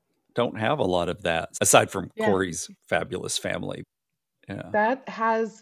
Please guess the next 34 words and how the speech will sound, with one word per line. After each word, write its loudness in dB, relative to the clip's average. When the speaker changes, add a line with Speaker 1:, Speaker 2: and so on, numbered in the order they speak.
Speaker 2:
for 0
me, 0
been -4
the -4
best -2
part 2
of 2
this -2
entire -2
experience, 0
is 0
gaining -4
family -2
that 4
I'm 0
so 0
connected -4
to, -2
even 2
though 2
we 0
are 2
still -4
kind -2
of -4
strangers 0
Speaker 1:
Mm-hmm. 2
Speaker 2:
in 2
a 0
way. 2
It's 0
family 4
that 2
I 0